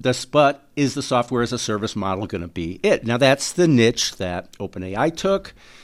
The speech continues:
Now that we have Google has re-, released bart, that's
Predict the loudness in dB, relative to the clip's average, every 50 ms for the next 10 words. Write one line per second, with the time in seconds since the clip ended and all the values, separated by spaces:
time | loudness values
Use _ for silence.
0 | -20 -20 -8 -2 2 2 4 2 2 0 0 0 -2 -4 -4 -2 0 0 0 2
1 | 0 -2 -2 -2 -4 -4 -6 -6 -8 -8 -8 -6 -6 -6 -8 -10 -10 -8 -8 -6
2 | -6 -6 -8 -10 -12 -16 -8 -2 0 0 2 2 0 -2 -6 -12 -10 -4 -2 0
3 | 0 0 0 -2 -6 -8